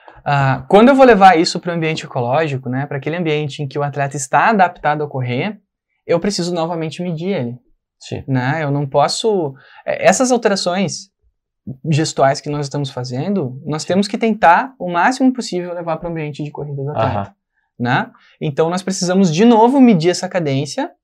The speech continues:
Speaker 1: só que agora o atleta ele tem que conseguir fazer isso apenas com seu, com seu
Speaker 2: Certo.
Speaker 1: próprio controle motor, com seu próprio cérebro. Ele tem que ter assimilado aquele ritmo com o metrônomo
Speaker 2: Aham.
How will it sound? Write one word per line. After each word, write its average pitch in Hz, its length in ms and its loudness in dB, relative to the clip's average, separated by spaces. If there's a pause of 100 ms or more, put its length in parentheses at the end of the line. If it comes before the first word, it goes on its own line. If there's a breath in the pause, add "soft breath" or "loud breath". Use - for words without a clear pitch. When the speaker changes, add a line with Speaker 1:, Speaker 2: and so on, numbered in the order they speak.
(260)
Speaker 1:
só - 180 -2
que 185 100 0
agora 170 260 4
o - 20 6
atleta 196 380 2
ele 196 80 0
tem 202 120 0
que 196 60 -8
conseguir 190 380 -2
fazer 190 260 -2
isso 165 280 -4 (180)
apenas 190 580 -2
com 247 160 -4
seu, 233 540 -2 (340)
com 220 140 0
seu 208 160 4
Speaker 2:
Certo. 202 120 2
Speaker 1:
próprio 190 240 4
controle 190 380 -2
motor, 196 400 -2
com - 60 -18
seu 147 180 -4
próprio 135 240 -2
cérebro. 180 320 -2
Ele 143 80 -4
tem 160 140 -2
que 185 100 0
ter 170 380 2 (260 soft breath)
assimilado 180 800 4
aquele 262 240 0
ritmo 170 480 -4
com 147 160 -6
o 143 60 -4
metrônomo 143 540 -2
Speaker 2:
Aham. 98 260 -10